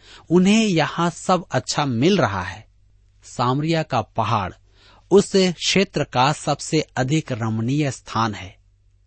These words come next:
मेरे एक मित्र ने मुझे बताया कि आप वहां पर खड़ा होकर के भूमध्य सागर को देख सकते हैं, यर्दन की तराई देख सकते हैं और उत्तर में हरमन पर्वत था जिस पर बर्फ जमी हुई है।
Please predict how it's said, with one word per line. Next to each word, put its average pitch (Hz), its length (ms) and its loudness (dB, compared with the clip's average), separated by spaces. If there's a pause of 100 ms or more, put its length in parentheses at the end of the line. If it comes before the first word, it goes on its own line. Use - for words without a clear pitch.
(140)
मेरे 202 260 6
एक 190 140 -2
मित्र 170 360 2
ने 156 140 4
मुझे 123 380 2
बताया 123 480 -2
कि 143 200 -4 (120)
आप 127 260 0
वहां 127 240 0
पर 147 220 -2
खड़ा 143 380 -4
होकर 104 420 -6
के 143 280 -4 (280)
भूमध्य 160 540 0
सागर 131 540 -2
को 120 240 -4
देख 120 300 -4
सकते 139 420 -8
हैं, 117 260 -8 (500)
यर्दन 160 400 4
की 156 180 -2
तराई 127 400 -2
देख 120 240 -4
सकते - 420 -12
हैं 104 200 -14 (280)
और 139 280 4
उत्तर 156 340 2
में 127 300 0 (220)
हरमन 180 460 0
पर्वत 135 460 -2 (140)
था 113 440 -4 (220)
जिस 175 260 -2
पर 139 340 0 (240)
बर्फ 147 420 2
जमी 117 360 -2
हुई 135 240 -4
है। 101 280 -12